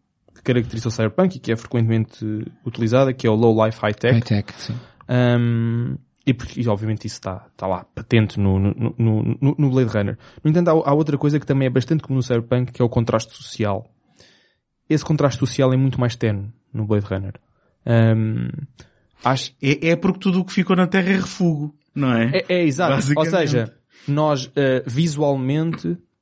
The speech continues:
Speaker 1: temos pouco acesso ao, ao luxo. Portanto, há, às pessoas, às pessoas que vivem de, de outra maneira.
Speaker 3: Só o Tyrell.
Speaker 1: Eh, só o Tyrell, mas
Speaker 3: Mesmo.
Speaker 1: mesmo, mesmo o Tyrell é quase
Speaker 2: Nós,
Speaker 1: uma
Speaker 2: nós somos informados logo ao início de que
Speaker 1: Ah.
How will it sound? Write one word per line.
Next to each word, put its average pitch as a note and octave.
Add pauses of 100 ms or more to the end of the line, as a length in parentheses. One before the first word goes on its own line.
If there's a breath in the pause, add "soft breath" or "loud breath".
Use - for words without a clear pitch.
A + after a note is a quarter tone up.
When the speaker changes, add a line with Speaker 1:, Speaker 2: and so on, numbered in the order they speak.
Speaker 1:
temos D3
pouco -
acesso - (100)
ao, B2+
ao C3
luxo. B2 (380)
Portanto, A#2
há, A2
às B2
pessoas, -
às C3
pessoas C#3
que -
vivem B2+
de, B2
de B2
outra A#2+
maneira. A2
Speaker 3:
Só A2+
o A2+
Tyrell. F#2 (120)
Speaker 1:
Eh, -
só -
o C#3+
Tyrell, E3
mas D#3
Speaker 3:
Mesmo. D#3+
Speaker 1:
mesmo, E3+
mesmo D#3
o -
Tyrell D#3
é D3+
quase D3
Speaker 2:
Nós, C#3
Speaker 1:
uma C3
Speaker 2:
nós C#3
somos C#3
informados A#2+
logo A#2+
ao A2
início G#2+
de A2+
que A#2+
Speaker 1:
Ah. -